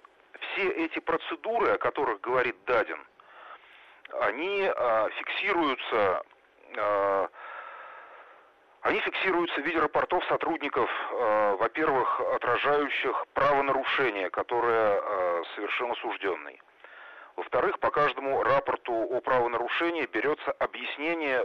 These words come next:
от самого осужденного. Он его должен лично, э, написать и подписать.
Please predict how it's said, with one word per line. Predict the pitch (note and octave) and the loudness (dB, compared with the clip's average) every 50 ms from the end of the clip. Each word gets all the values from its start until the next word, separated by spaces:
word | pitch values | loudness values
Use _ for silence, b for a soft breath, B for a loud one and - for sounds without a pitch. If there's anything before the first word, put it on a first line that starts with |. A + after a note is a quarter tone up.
| - | 0
от | - C3 C#3 C#3+ - - - - A#2 - | -2 -2 -2 -2 -4 -8 -8 -8 -8 -6
самого | - A#2 A2+ A2 A#2 C#3+ C#3+ | -4 -2 0 0 2 2 0
осужденного. | B2+ - A#2+ G#2 - A2+ A2 G#2 F#2 D#2+ D2 C#2 B1+ B1 - _ B B B B B B B B B | 0 -2 -6 -8 -4 -2 -2 -2 -2 -2 -6 -8 -8 -10 -12 _ B B B B B B B B B
Он | - A2+ A#2+ | -6 -4 -2
его | A#2+ A2+ A#2 | 0 0 0
должен | - - C3+ C3 A2+ A#2 A#2 G#2 B B B B B B B B - _ | 0 0 0 0 0 0 -2 -4 B B B B B B B B -8 _
лично, | B2+ B2+ C#3+ F3+ F3 - - - D3 B2+ G#2+ B B B B B B - - | -4 -2 -2 -2 -2 -4 -2 0 2 2 2 B B B B B B -6 -4
э, | A#2+ A2+ | -4 -4
написать | A2+ A#2 B2 - D3 - - - E3 F#3 F3+ - - | -2 -4 -6 -6 -8 -8 -2 0 2 2 2 0 -4
и | - B2+ | -10 -10
подписать. | - - C#3 - _ - C3+ - - G#2 E2+ D2+ - | -10 -10 -10 -10 _ -10 -8 -4 -2 -2 -2 -2 -4